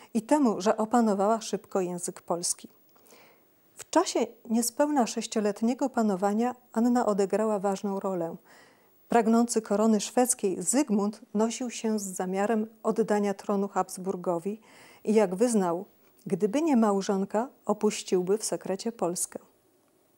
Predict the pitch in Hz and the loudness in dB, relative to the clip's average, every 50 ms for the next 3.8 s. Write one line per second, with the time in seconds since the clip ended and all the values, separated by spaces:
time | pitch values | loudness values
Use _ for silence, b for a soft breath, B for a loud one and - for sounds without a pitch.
0 | _ _ B B B B B B B B B B _ - 226 233 - - 254 254 | _ _ B B B B B B B B B B _ 0 0 2 2 2 2 2
1 | 294 - - - 233 190 175 185 202 196 190 180 - 202 185 - - 294 320 - | 2 0 2 2 2 2 2 0 2 2 2 0 0 -2 -4 -2 0 0 0 2
2 | - 196 190 185 - - - 208 208 202 185 185 165 - 180 202 214 196 180 175 | 2 0 0 0 -2 0 2 4 4 4 2 0 -4 -2 0 2 2 2 2 0
3 | - - 190 170 - 190 185 180 165 - - 202 208 220 220 | -4 -6 -6 -4 -2 0 0 0 -2 -4 -2 0 0 0 -2